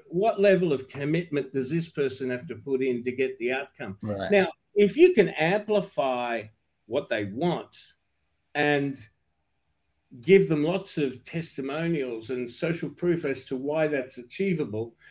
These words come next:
Speaker 1: and describe it in terms that brings it forward. Remember, I talked about that early payoff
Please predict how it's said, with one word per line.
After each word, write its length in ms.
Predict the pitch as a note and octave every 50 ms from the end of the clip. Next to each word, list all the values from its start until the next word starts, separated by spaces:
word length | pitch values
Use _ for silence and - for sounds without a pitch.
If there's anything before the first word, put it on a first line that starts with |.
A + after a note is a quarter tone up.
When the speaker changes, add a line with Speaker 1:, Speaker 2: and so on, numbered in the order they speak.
| - - - -
Speaker 1:
and 180 | D#3+ D#3+ D#3+
describe 680 | D#3 D3 D3 - - - - F3 F3+ G3 G3+ F#3 E3+
it 100 | E3 D3
in 160 | C#3 C#3 C3+ -
terms 480 | - - D#3+ D3+ D3 C#3+ C3+ A#2 A2
that 340 | C#3 C3+ B2+ B2 B2+ - - _ _ _ _ _ _ -
brings 680 | B2 A#2 G#2+ G#2 B2 D3 F#3+ G3 F#3 F3 D#3+ - C3+
it 160 | C#3 B2 -
forward. 460 | - - - G3 F#3+ E3+ C#3 B2 A#2+
Remember, 300 | B2 C3+ D3+ D#3 D3 D3+
I 80 | C#3+ C#3
talked 340 | C#3+ - - E3 E3 - -
about 260 | C#3 D3 C#3+ C#3+ -
that 160 | C3 B2+ B2+ -
early 300 | F#3 F3 D3+ D3+ C#3 B2+
payoff 720 | - - - F3+ E3+ B2+ G#2 - - - - - - _